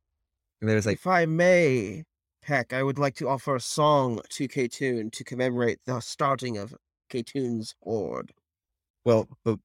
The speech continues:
Speaker 1: before you do that, when you throw down the gold, they're, they're gonna shock and awe,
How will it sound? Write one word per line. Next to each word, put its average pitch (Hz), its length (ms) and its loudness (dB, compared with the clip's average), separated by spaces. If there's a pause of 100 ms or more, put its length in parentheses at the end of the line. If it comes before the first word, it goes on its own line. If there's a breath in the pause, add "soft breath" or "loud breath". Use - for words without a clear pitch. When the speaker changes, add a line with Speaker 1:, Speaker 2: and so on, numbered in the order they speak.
(120)
Speaker 1:
before 123 320 0
you 135 140 2
do 107 200 2
that, 82 180 0
when 95 100 2
you 95 100 0
throw 120 220 2
down 113 240 4
the 92 80 0
gold, 80 360 0
they're, 90 220 -2 (160)
they're 98 120 -2
gonna 110 160 0
shock 101 360 0
and 104 120 0
awe, 82 320 -2